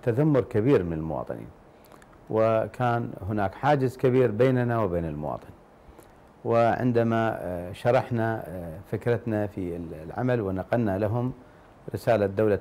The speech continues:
رئيس الوزراء المحترم وخطته لتقديم الخدمات لهذه المناطق، حقيقة كان الكثير من المواطنين يشككون،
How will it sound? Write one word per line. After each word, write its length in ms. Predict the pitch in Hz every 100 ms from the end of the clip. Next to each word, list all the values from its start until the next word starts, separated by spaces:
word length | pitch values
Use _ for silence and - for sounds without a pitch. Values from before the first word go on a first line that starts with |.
| -
رئيس 300 | 95 101 101
الوزراء 360 | 92 98 98
المحترم 600 | 85 98 - - 110 117 120 - - - - - 110
وخطته 1080 | 104 107 101 - - 127 123 107 113 117 127 -
لتقديم 960 | 98 101 104 - 131 - 95 104 120 101
الخدمات 580 | - 92 95 110 104
لهذه 240 | 98 107 113
المناطق، 500 | 110 120 120 123 127 - - - - - -
حقيقة 580 | - 113 113 110 117 113
كان 240 | - 107 104
الكثير 460 | 92 98 113 143
من 80 | 123
المواطنين 680 | 113 104 104 98 107 117 120 123 - - - -
يشككون، 800 | 110 117 110 104 - 127 127